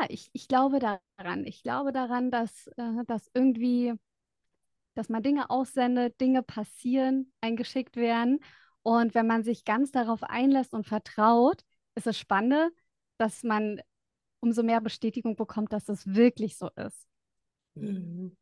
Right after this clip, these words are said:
Speaker 1: Und das habe ich sch-, doch schon, äh, sehr, äh, sehr oft mitbekommen, ja.
Speaker 2: Ja, <clears throat> und bei, ich ja auch. Also ich bin da
Speaker 1: Ja.
Speaker 2: ganz am, <laughs> auf deiner Seite.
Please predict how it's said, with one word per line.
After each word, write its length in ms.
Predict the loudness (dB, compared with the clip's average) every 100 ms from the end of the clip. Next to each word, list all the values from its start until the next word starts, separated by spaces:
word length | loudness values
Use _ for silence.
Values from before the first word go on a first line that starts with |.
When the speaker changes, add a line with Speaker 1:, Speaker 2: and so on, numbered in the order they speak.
| _ -4
Speaker 1:
Und 140 | -2
das 200 | -2 -2
habe 140 | -4 -4
ich 100 | -8
sch-, 180 | -4
doch 160 | -4 -4
schon, 320 | -4 0 0 0 -6 -6
äh, 380 | -4 -2 -4
sehr, 580 | -4 -4 -2 -2 -4 -4 -8 _ _ _ _ _ _
äh, 220 | 2 4 6
sehr 160 | 4
oft 100 | 4
mitbekommen, 500 | 2 0 -2 0 -2
ja. 180 | -2 -4 -2 -2 2
Speaker 2:
Ja, 680 | 4 6 6 6 4 2 0 -6
<clears throat> 120 | 6
und 400 | 8 8 4 0
bei, 120 | 0 -2
ich 160 | 0
ja 160 | 2 4
auch. 240 | 2 2
Also 200 | -2 -4
ich 120 | -4 -2
bin 160 | 0
da 80 | 4
Speaker 1:
Ja. 100 | 2
Speaker 2:
ganz 240 | 2 0
am, 160 | 2 6
<laughs> 180 | 8 8
auf 100 | 6
deiner 280 | 8 8 10
Seite. 380 | 8 6 2